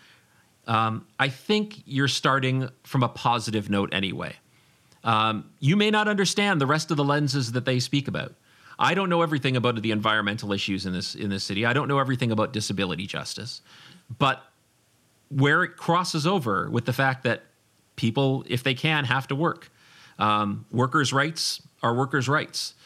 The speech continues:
Compensation packages are compensation packages. Um, all those different things. That's gonna be the same for a lot of different people. It's, their lenses might change the way they look at them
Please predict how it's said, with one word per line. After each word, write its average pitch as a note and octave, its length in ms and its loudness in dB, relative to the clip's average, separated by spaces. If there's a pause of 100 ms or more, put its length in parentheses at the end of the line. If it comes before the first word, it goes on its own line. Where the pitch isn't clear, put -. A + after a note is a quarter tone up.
(160)
Compensation C#3 640 0
packages C#3 420 2
are C#3 80 2
compensation D3 640 0
packages. F#2+ 600 -4 (360)
Um, A2 320 0
all D3+ 200 2
those E3 180 2
different C3+ 300 -4
things. A#2 400 -4 (380)
That's D3+ 220 0
gonna F#3+ 160 0
be F3+ 100 0
the E3 60 0
same D#3+ 280 0
for C#3+ 160 0
a - 20 2
lot C3 220 2
of C3 60 -4
different B2+ 260 -6
people. C3 280 -4
It's, - 120 -8
their A#2 240 0
lenses E3+ 480 0
might C#3 180 0
change D3+ 340 -2
the C3 60 -4
way C3 100 2
they A#2+ 120 2
look C3 200 0
at - 140 -4
them - 220 -4